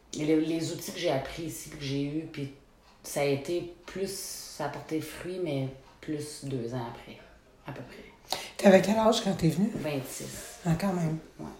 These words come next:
Speaker 2: Quand même.
Speaker 1: Vingt-cinq même, je pense.
Speaker 2: Vingt-cinq.
Speaker 1: Je m'en allais avoir vingt-six, ouais.
Speaker 2: Fait que, bon, t'as vécu la rechute. Est-ce que t'avais quand même mis en place, tu sais, un, là, t'as rencontré des gens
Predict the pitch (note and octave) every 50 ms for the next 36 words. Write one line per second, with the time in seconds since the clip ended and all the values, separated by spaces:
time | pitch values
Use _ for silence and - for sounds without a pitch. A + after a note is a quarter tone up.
0 | - - - - - - - - - - - - E3+ E3 D#3+ E3 E3 E3 - -
1 | - - - - - - - - - - - - - - - - - - - -
2 | - - - - - - - - - D#3 D3+ F3 - E3+ E3+ E3+ F3+ F#3 F#3 F3
3 | - - D3+ D3+ D3+ D3 - - - D3+ D3 C#3 - F#3 F3+ E3+ E3 - G3+ G3
4 | C#3+ C#3+ C#3+ C#3+ D3+ D#3 D3+ C#3+ C#3 C#3+ C3+ C3 C3+ C3+ C#3 C3+ - - - D#3
5 | - - - D#3 G3 G3 F#3 - - - - - - - - - - - - -
6 | - - - - - - - - - - - - - - - F3+ E3+ G3 F#3 F3+
7 | E3+ E3+ F3 F3 E3+ - - E3+ E3 F3 E3+ E3+ - F3+ F3 F3+ F3 F3 - G3
8 | F#3 F3+ E3+ D#3+ E3 E3+ E3 - - A#3+ C#4 C4 - B3+ F#3+ G3 - G3+ F#3+ G3
9 | F#3 E3+ F#3 F3+ - A3 G#3+ G#3+ F#3+ F#3 F3+ F3+ G3 G#3 A3 G#3 F3+ - - F#3+
10 | G3+ G#3 G3+ G3+ - - - - F#3+ F#3 F3+ F3 F3 F3 F3 - F3 F3 F3+ -
11 | F#3+ F3 E3+ F#3+ F#3 - E3+ D#3+ - - E3+ - E3 E3 D#3 C#3+ C3 E3+ F#3